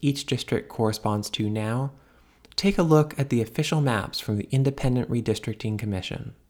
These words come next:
To find your new congressional district, you can type your address into their search tool. And the I R C also publishes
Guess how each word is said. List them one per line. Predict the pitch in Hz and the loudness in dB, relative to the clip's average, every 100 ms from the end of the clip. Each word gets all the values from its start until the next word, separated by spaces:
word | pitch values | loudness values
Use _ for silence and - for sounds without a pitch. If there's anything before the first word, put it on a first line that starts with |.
| _ _ _ _ _ _ _ _ _ _ _ | _ _ _ _ _ _ _ _ _ _ _
To | - | -6
find | - 131 135 131 | 0 2 4 4
your | 123 156 | 6 6
new | 170 147 | 6 4
congressional | 143 131 113 - 110 | 2 2 2 0 0
district, | 104 107 - 107 107 - | 0 0 0 -4 -4 -6
you | 117 | -4
can | 113 | -4
type | - 123 123 | 0 -2 0
your | 113 | 0
address | 110 110 113 110 | 0 2 0 0
into | - 117 107 | -2 -2 0
their | 104 | -2
search | 104 139 139 - | -2 -2 -2 -4
tool. | - - - - _ _ _ _ _ _ - - | -8 -8 -8 -14 _ _ _ _ _ _ -20 -4
And | 123 | 2
the | 120 | 4
I | 127 143 | 4 2
R | 165 | 2
C | 165 - 139 135 - | 2 2 4 4 4
also | 131 165 196 | 6 6 2
publishes | - 156 156 143 147 139 139 | 2 2 2 2 4 2 2